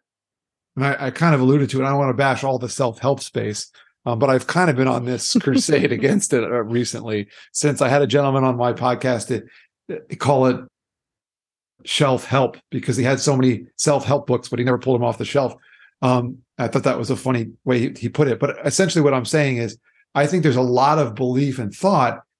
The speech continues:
that growth is about improving the stuff, like doing this internal work to make ourselves more efficient and more committed or more productive or to work on our own, you know, work-life balance. And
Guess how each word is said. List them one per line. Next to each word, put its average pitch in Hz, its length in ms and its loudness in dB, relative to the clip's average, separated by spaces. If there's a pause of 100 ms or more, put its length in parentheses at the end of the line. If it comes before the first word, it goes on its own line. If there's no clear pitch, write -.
(140)
that 135 300 0
growth 123 680 2 (300)
is 131 140 2
about 131 280 2
improving 151 600 2
the 127 100 0
stuff, - 520 -4 (460)
like 117 240 -4
doing 151 240 4
this 135 200 0
internal 143 640 2
work 135 340 0 (460)
to 135 240 2
make 135 240 2
ourselves 131 480 0
more 123 180 0
efficient 117 560 -4
and 123 140 -4
more 127 180 2
committed 120 720 0 (200)
or 120 120 0
more 131 220 2
productive 123 840 0 (320)
or 127 500 2
to 135 120 -2
work 139 240 0
on 143 100 2
our 135 140 -2
own, 135 460 -2 (140)
you 123 120 0
know, 120 100 -2
work-life 127 640 0
balance. 131 560 -2 (440)
And 139 480 2